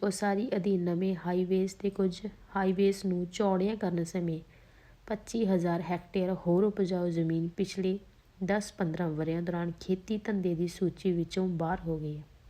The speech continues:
ਇੰਨਾ ਹੀ ਨਹੀਂ, ਧਨ ਕੁਬੇਰਾਂ ਤੇ ਭੂ ਮਾਫੀਆ ਨੇ ਹਾਈਵੇਜ਼ ਤੇ ਬਾਈਪਾਸ ਨੇੜਲੀਆਂ ਥਾਵਾਂ ਉੱਤੇ ਕਾਲੇ ਧਨ ਦੀ ਅਥਾਹ ਵਰਤੋਂ ਕਰਦਿਆਂ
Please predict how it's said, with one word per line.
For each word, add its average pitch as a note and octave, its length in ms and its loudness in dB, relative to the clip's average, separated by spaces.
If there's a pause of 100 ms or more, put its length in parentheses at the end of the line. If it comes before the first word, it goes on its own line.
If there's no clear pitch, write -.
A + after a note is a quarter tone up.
(960)
ਇੰਨਾ G3 240 4
ਹੀ A#3+ 100 0
ਨਹੀਂ, A3+ 300 0
ਧਨ A3+ 200 2
ਕੁਬੇਰਾਂ F#3 460 2 (800)
ਤੇ A3+ 100 4
ਭੂ A#3 340 0
ਮਾਫੀਆ F#3+ 440 2
ਨੇ F3+ 180 2
ਹਾਈਵੇਜ਼ G3 520 2
ਤੇ A#3 180 0
ਬਾਈਪਾਸ G3+ 640 0
ਨੇੜਲੀਆਂ F#3 420 4
ਥਾਵਾਂ E3+ 340 0
ਉੱਤੇ E3+ 280 0
ਕਾਲੇ F#3+ 420 0
ਧਨ G#3 260 -2
ਦੀ F#3+ 160 2 (140)
ਅਥਾਹ F3+ 340 -2
ਵਰਤੋਂ G#3 360 -2
ਕਰਦਿਆਂ E3+ 440 -2